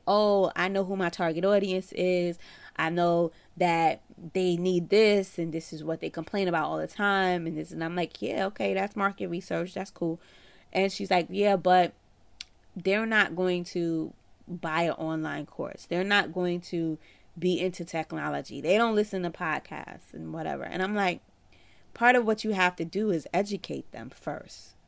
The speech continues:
The reason that I did this mental health podcast is not so much because I like to talk about how crazy I am, even though I do feel very comfortable talking about how crazy I am.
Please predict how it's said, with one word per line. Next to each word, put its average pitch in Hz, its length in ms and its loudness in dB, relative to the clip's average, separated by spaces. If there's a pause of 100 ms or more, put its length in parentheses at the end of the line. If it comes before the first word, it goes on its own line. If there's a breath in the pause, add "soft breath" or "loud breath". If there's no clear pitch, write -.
(1000 soft breath)
The 185 80 2
reason 233 260 0
that 226 140 4
I 208 120 4
did 185 220 2
this 190 140 -2
mental 185 260 -2
health 196 220 -2
podcast 156 580 -4
is 135 80 -12
not 156 220 -6
so 190 100 -2
much 185 220 -4
because 165 180 -8
I 160 80 -2
like 151 240 -4
to - 100 -14
talk 160 220 -6
about 147 240 -4
how 147 100 -8
crazy 170 480 -4
I 135 120 -6
am, 147 260 -8
even 233 380 -4
though 214 180 -2
I 170 160 -4
do 180 580 -4
feel 170 120 -4
very 180 280 -2
comfortable 196 400 -8
talking 156 220 -10
about 151 160 -6
how - 80 -14
crazy - 320 -6
I 117 80 -10
am. - 220 -10